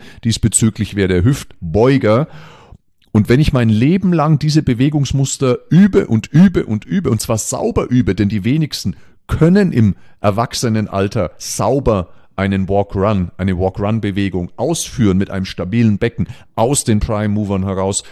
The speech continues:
mit einer stabilen sternosymphysalen Länge,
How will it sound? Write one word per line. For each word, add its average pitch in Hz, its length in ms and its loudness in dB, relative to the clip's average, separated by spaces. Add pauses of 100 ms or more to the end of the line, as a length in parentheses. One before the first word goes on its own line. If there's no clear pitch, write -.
(200)
mit - 140 -6
einer 98 180 -4
stabilen 113 540 -2
sternosymphysalen 101 960 -2
Länge, 107 340 0